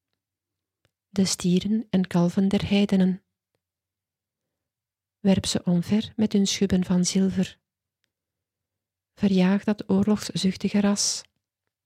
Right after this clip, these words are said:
Laat komen de trotse Egyptische heren. Laat Ethiopië God aanbidden. Zingt nu voor God, koninkrijken der aarde.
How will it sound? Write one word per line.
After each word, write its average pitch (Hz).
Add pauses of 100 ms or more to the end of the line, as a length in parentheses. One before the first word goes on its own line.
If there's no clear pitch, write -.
(1400)
Laat 190
komen 185
de 190
trotse 202
Egyptische 202
heren. 196 (1500)
Laat 196
Ethiopië 202
God -
aanbidden. 196 (1600)
Zingt 233
nu 202
voor 190
God, - (140)
koninkrijken 190
der 185
aarde. 180